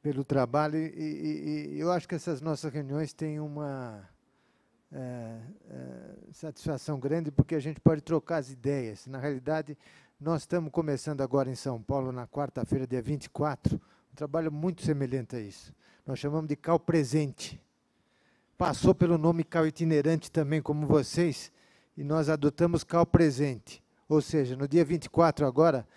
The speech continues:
nas dez regionais que nós temos, nós faremos uma, eh, visita do gerente, do fiscal,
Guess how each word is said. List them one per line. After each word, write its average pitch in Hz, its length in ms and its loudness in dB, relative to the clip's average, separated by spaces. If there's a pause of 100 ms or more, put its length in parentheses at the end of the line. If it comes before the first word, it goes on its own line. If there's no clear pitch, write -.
(360)
nas 147 240 0
dez 180 300 8
regionais 143 580 4
que - 120 -4
nós 131 240 0
temos, 156 480 2 (340)
nós 147 220 4
faremos 156 760 6 (240)
uma, 160 680 0
eh, 151 280 0
visita 170 800 6 (300)
do 147 640 10 (100)
gerente, 170 800 2 (380)
do 147 160 -2
fiscal, 156 800 4